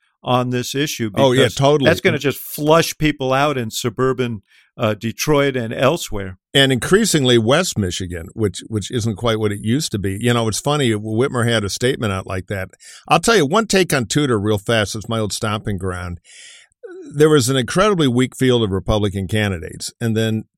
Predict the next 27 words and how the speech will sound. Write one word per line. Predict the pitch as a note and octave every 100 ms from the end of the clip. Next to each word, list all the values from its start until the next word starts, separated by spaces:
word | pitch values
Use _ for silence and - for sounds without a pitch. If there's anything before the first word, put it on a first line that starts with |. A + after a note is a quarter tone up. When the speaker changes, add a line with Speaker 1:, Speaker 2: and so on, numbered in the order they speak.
| -
Speaker 2:
two, | D#3 D3+ - -
two | - G3 D#3
of | A2
them | A2 A2+
couldn't | - C#3 A#2+
get | B2
their | A2+ F#2+
signatures | - D3 C3+ G2 G2 E2+
together | G#2 F#2 E2+ F2+
in | G2
a | F2+
scam | - - A2+ A2+ G2+
signature | - A#2 A2+ G2+
gathering | F#2+ F#2 F2 F2 E2+
thing. | F#2+ F#2+
So | B2 A#2
it | B2
was | C3 A2
Keystone | - F3+ - A#2
Cops | - A2+ A2 -
all | G#2
the | G2
way. | F#2+ E2+ - - - _
But | - B2+ - -
of | F3+ E3+
that | E3+ D3
crowd, | - - B2+ A#2+ G2 E2+ E2+